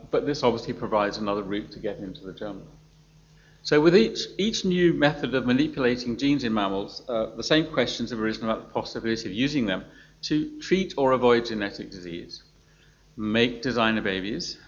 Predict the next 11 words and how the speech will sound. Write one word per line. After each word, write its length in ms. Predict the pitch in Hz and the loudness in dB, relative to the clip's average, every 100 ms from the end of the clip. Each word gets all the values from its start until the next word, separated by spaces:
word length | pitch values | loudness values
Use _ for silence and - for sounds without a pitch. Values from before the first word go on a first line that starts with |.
| - - | -20 -10
uh, 320 | 110 104 107 - | -6 -6 -8 -12
practice 580 | - 131 - - 110 - | 2 4 4 0 -6 -4
eugenics. 580 | 107 101 95 85 - - | -6 -4 -6 -8 -14 -16
So 240 | 98 104 - _ _ _ _ _ _ _ | -14 -14 -16 _ _ _ _ _ _ _
headlines 400 | 110 101 95 92 | -8 -4 -6 -8
get 320 | - 107 - | -12 -16 -16
more 160 | 135 98 | -10 -8
and 80 | 92 | -6
more 100 | 95 | -6
horrible. 460 | 98 92 90 101 _ - _ - - - _ _ | -6 -8 -10 -16 _ -20 _ -20 -20 -20 _ _
Um, 440 | 113 113 117 123 | 2 6 6 2